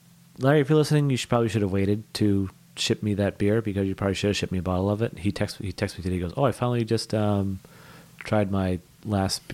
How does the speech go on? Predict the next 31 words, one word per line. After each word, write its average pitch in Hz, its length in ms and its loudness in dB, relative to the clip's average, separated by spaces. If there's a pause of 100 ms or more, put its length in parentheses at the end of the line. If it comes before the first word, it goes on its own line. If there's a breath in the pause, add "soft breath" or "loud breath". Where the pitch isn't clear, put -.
(160)
my 92 240 0
latest 95 300 0
beer 98 180 2
out 90 140 0
of 85 80 -4
the 87 60 -4
man 90 220 -2
can. 78 480 -4
He 90 180 -4 (360)
made 98 180 0
an 85 120 -2
orange 85 420 -4
porter," 76 420 -8 (540)
and 85 80 -6
I 85 60 -2
was 80 100 -4
like, 80 140 -4 (320)
"Why 170 100 4
didn't 196 180 -6
you 233 60 -16
fucking - 280 -4
bottle 277 240 2
and 262 120 0
send 302 120 -4
me 294 80 0
one? 127 200 2 (460)
You 180 60 -4
should 262 160 0
have 254 80 2
just 226 60 -4
waited." 240 420 0